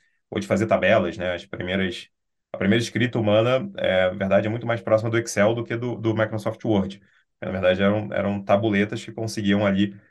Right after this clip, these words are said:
é, colocar numa forma de, de, de, de planilha, é, escravos, grãos, é, gado, né? E, e você consegue quantificar, você consegue controlar.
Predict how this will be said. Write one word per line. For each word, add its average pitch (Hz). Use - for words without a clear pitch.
é, 87
colocar 92
numa 95
forma 92
de, 87
de, 82
de, 90
de 98
planilha, 98
é, 80
escravos, 95
grãos, 95
é, 80
gado, 95
né? 98
E, 87
e 101
você -
consegue 95
quantificar, 98
você -
consegue 98
controlar. 104